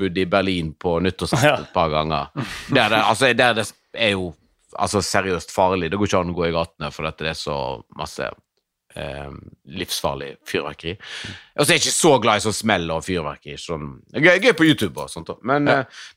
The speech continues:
Speaker 1: men jeg, jeg kan skjønne hva du mener, men samtidig så er det jo... Jeg har jo en tro på at det der er noe... En av de tingene som er kult med tysk tribunekultur, og grunnen til at for eksempel ståtribuner og sånne ting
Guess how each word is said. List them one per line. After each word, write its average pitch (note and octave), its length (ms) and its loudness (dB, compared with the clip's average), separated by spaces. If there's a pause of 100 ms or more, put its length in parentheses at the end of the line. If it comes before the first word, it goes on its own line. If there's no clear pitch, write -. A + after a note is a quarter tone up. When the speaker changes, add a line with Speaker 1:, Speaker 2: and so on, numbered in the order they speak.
Speaker 1:
men G#3+ 160 6
jeg, B3+ 160 4
jeg C4 160 4
kan C#4 80 4
skjønne C4 280 2
hva G#3+ 120 6
du G3 60 2
mener, F#3+ 140 4
men F#3 100 2
samtidig A#3 340 0
så A#3 80 6
er A#3 60 8
det G#3 80 6
jo... - 40 -4 (1080)
Jeg F3+ 180 6
har F#3+ 220 8
jo D3+ 80 6
en D3 100 0
tro F#3 160 0
på C#3+ 160 4
at C3 80 2
det D3+ 220 8
der A#2+ 180 4 (120)
er C#3 40 4
noe... C#3+ 520 4 (520)
En D#3+ 120 6
av E3 40 10
de E3 80 6
tingene E3 240 6
som C#3+ 80 0
er C3+ 80 0
kult D3 240 0
med A#2 240 4
tysk - 400 -2
tribunekultur, F#2 720 -2
og G#2+ 160 2
grunnen B2+ 160 4
til G#2+ 80 4
at E2+ 80 -4
for A2+ 80 -6
eksempel F#2+ 320 -2
ståtribuner E2 960 0
og E2+ 400 2 (1200)
sånne G#2+ 720 4
ting F#2 320 2